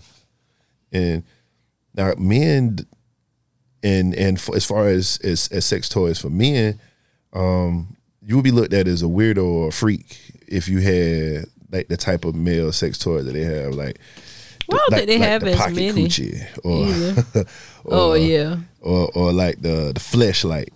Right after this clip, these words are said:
Speaker 1: Not flash, but the fleshlight.
Speaker 2: Flesh.
Speaker 1: It looked like a flashlight, but it got a, a, a, a vagina on it where the, where the bulb is. You know what I'm saying? So you can
Speaker 2: Mm-hmm.
Speaker 1: have sex with it. But, um, so,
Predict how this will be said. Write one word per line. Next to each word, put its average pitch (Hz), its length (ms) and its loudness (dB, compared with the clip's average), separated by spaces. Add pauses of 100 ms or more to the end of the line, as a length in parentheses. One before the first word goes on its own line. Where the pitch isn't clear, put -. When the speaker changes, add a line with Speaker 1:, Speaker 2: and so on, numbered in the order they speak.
(400)
Speaker 1:
Not 98 200 -4
flash, 107 480 2
but - 180 -4
the - 40 -10
fleshlight. 117 580 2
Speaker 2:
Flesh. 82 220 -2
Speaker 1:
It 87 140 -6
looked 107 260 2
like 87 220 -4
a 90 60 -4
flashlight, 87 680 -2
but 87 140 -2
it 85 80 -6
got 82 240 -4
a, 76 160 -6 (540)
a, - 80 -8
a, 82 500 -2
a 85 140 -2
vagina 92 520 0
on 87 240 0
it 90 160 0
where 87 120 2
the, 82 120 -2
where 87 120 0
the 85 80 -2
bulb 95 360 2
is. 76 560 -6
You 92 60 -2
know 95 60 0
what 90 80 -2
I'm 87 40 -2
saying? 90 400 0
So 87 180 -2
you 92 120 -2
can 85 400 -4 (920)
Speaker 2:
Mm-hmm. 101 120 -8
Speaker 1:
have 95 140 0
sex - 320 -2
with 90 160 0
it. 101 180 0 (800)
But, 90 420 0
um, 82 500 -2 (920)
so, 87 520 0